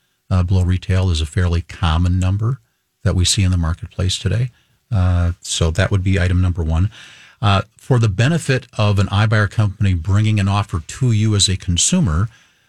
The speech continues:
they charge a service fee. Uh, and that service fee changes depending on the marketplace that you are in, in the country.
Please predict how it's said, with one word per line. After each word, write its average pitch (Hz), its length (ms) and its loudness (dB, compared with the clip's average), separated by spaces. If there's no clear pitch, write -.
they 101 160 2
charge 95 640 0
a 101 80 0
service 120 400 0
fee. - 260 -12
Uh, 92 300 2
and 92 120 2
that 95 200 0
service 135 480 0
fee 107 480 0
changes 139 640 0
depending 113 420 0
on 117 80 0
the 113 80 2
marketplace 104 680 0
that 92 220 -2
you 98 180 2
are 95 140 0
in, 95 220 2
in 90 80 2
the 98 80 2
country. - 500 -4